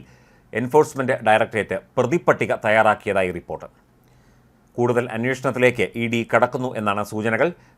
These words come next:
വീണ പ്രതിപ്പട്ടികയിൽ എത്തിയാൽ അറസ്റ്റിനുള്ള സാധ്യത കൂടും. കരിമണൽ ഖനന രംഗത്തുള്ള സ്വകാര്യ കമ്പനി ഒന്നാം പ്രതിയും കമ്പനിയുടെ എം ഡി രണ്ടാം പ്രതിയും കമ്പനി സീനിയർ മാനേജർ മൂന്നാം പ്രതിയും സീനിയർ ഓഫീസർ നാലാം പ്രതിയും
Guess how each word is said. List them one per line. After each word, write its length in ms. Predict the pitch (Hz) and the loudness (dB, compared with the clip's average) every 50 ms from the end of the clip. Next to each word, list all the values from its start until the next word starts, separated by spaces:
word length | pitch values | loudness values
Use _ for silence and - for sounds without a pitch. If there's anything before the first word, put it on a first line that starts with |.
| _ 101 | _ -4
വീണ 260 | 113 120 127 127 151 | 0 0 2 2 0
പ്രതിപ്പട്ടികയിൽ 680 | 147 131 127 117 123 123 135 123 120 117 123 127 135 - | 0 -2 -4 -4 -4 -4 -4 -4 -4 -4 -4 -4 -4 -4
എത്തിയാൽ 360 | 139 - - 127 117 101 104 - | -8 -6 0 2 2 2 0 -2
അറസ്റ്റിനുള്ള 760 | 101 101 110 127 123 123 - 156 151 135 127 120 110 104 - - | -2 0 0 0 0 -2 -2 -2 -2 0 2 2 2 2 0 -6
സാധ്യത 460 | - - 110 110 107 - - 113 92 | -6 -4 -4 -4 -4 -4 -6 -4 -4
കൂടും. 380 | 85 - - 95 85 76 80 _ _ _ _ _ _ _ _ _ _ _ _ - | -6 -8 -8 -8 -8 -8 -10 _ _ _ _ _ _ _ _ _ _ _ _ 2
കരിമണൽ 440 | - 110 117 127 127 131 135 143 143 - - | 2 4 4 4 2 2 0 0 -4 -8 -8
ഖനന 320 | 120 120 127 131 135 143 | -4 0 0 0 0 0
രംഗത്തുള്ള 420 | 120 127 113 127 127 - 123 123 120 | -2 -2 -2 -2 -2 0 0 0 0
സ്വകാര്യ 400 | 120 - 120 110 123 127 131 135 | 0 0 2 4 4 4 4 4
കമ്പനി 440 | 135 131 123 120 120 120 120 123 - | 2 0 0 0 -2 -2 -4 -6 -6
ഒന്നാം 300 | 113 110 117 123 135 135 | -8 -2 0 0 2 2
പ്രതിയും 300 | 131 120 107 92 73 - - _ - | 0 0 0 -4 -8 -10 -12 _ -4
കമ്പനിയുടെ 400 | 117 120 123 127 127 127 117 123 | -4 -2 -2 -2 -2 0 -2 -2
എം 260 | - - 127 120 123 | -2 -4 -4 -4 -2
ഡി 160 | 123 113 82 71 | -2 -4 -4 -2
രണ്ടാം 280 | 101 107 110 127 135 135 | -4 2 8 8 8 8
പ്രതിയും 280 | 123 123 113 120 143 170 - _ _ _ _ _ _ - 120 | 6 0 0 -2 -4 -6 -12 _ _ _ _ _ _ 0 0
കമ്പനി 260 | 127 135 147 156 160 | 2 2 2 0 -2
സീനിയർ 400 | 139 - 143 139 151 156 160 151 | -4 -4 -4 -2 2 2 2 2
മാനേജർ 360 | 143 139 135 139 127 139 127 | 2 2 2 2 0 0 -2
മൂന്നാം 320 | 127 123 127 131 139 143 127 | 0 0 2 2 2 2 2
പ്രതിയും 300 | 127 117 117 135 156 147 | 0 -2 -2 -4 -6 -8
സീനിയർ 400 | - - 131 131 147 147 143 139 | -8 -8 -6 -2 0 2 2 4
ഓഫീസർ 480 | 127 127 120 123 156 143 - 143 131 | 4 2 2 0 -4 -4 -2 -2 0
നാലാം 340 | 123 123 120 127 143 147 143 | 2 4 6 8 8 6 6
പ്രതിയും 300 | 123 120 117 98 76 | 2 -2 -2 -4 -6